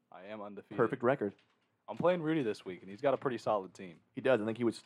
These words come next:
Speaker 2: third highest scorer in week one.
Speaker 1: He was. This is
Speaker 2: Should be a
Speaker 1: definite playoff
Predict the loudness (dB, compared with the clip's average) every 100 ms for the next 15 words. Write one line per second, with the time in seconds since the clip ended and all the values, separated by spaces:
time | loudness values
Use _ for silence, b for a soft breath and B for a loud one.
0 | _ 2 4 2 -2 -2 2 4 2 0
1 | -4 -4 0 2 2 0 -8 -10 -8 -8
2 | -14 _ _ _ _ _ _ -14 -12 -10
3 | 0 2 4 2 -2 -8 _ -6 -2 0
4 | -2